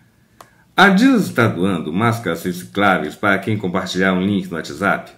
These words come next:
É claro que a mensagem circulou com muita força por aí. Mas será mesmo que a Adidas está dando as tais máscaras para quem entrar em um site e compartilhar um link com amigos por aí? A resposta, infelizmente,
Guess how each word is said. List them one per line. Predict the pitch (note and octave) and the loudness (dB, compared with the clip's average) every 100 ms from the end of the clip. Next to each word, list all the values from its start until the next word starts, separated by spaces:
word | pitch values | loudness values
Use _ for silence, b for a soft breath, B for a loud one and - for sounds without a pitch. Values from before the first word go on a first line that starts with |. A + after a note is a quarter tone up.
| _ _ _ _ _ _ _ _ - | _ _ _ _ _ _ _ _ -4
É | A#2 | -2
claro | G#2 F2+ F2+ | 0 -2 -2
que | |
a | G2+ | -4
mensagem | G#2 G#2 G#2 A2 A2 G2+ | -4 -4 2 2 2 0
circulou | A2+ A2 G2 A#2 | -4 -4 -2 -2
com | A2 | -4
muita | E2+ F2 | -10 -10
força | - C2 - | -12 -14 -14
por | C2+ | -14
aí. | - - - b b b - | -12 -14 -20 b b b -8
Mas | G2 | -4
será | C3 C3+ | 2 2
mesmo | A#2 A#2+ G2+ | 4 2 0
que | F#2 | -2
a | F2 | -2
Adidas | F2 G2+ F2 | -2 -6 -4
está | G2 F#2+ | -4 -2
dando | F#2+ F#2 | -2 -4
as | F2 - | -6 -10
tais | - A2 G2 E2 | 2 4 4 0
máscaras | F#2 G2 - C#2+ - | -2 -2 -4 -10 -4
para | F2 E2 | -4 -4
quem | G2+ F#2+ | -4 -6
entrar | D#2 F#2 F#2 E2 | -6 -2 -2 -2
em | |
um | D#2+ | -8
site | - F#2+ F2+ - | -4 -2 0 -4
e | |
compartilhar | F2 E2 F2+ - F2 F#2+ | -12 -6 -6 -4 -4 -2
um | G2+ | -2
link | G2 G#2+ - | -2 -2 -4
com | E2 | -10
amigos | E2 F2 F2+ | -6 -6 -6
por | D#2 | -8
aí? | E2+ G2 - - _ _ _ _ _ _ _ - | -6 -6 -8 -20 _ _ _ _ _ _ _ -12
A | D#2 | -10
resposta, | D#2+ - - C#2 - C2+ - - | -10 -14 -14 -14 -12 -16 -14 -8
infelizmente, | G#2 F2+ D#2+ B1+ C#2 C2 - - | -6 -4 -8 -8 -14 -14 -18 -20